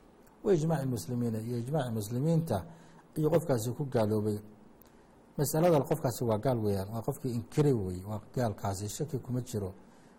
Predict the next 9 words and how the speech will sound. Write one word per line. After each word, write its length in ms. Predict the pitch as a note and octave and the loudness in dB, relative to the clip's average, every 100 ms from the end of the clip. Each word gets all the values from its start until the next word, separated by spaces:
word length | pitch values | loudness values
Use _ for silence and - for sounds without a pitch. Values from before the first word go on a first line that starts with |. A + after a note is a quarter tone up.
| - | -6
Qofkii 240 | - D#3 E3 | -4 -2 0
taariku 300 | D3 C3 B2 | 2 2 0
salaadka 400 | D3 C#3+ - A#2+ | 2 2 2 -2
ahaa 140 | B2+ C3+ | 0 0
ee 220 | A#2+ A#2 - | 0 -2 -2
ka 120 | D3+ | -2
salan 360 | - C3 A#2+ | 0 0 0
uga 180 | B2 B2+ | -2 -2
tegahayay 560 | C3+ G#2+ G2 G2 G2 | -2 -2 0 0 -2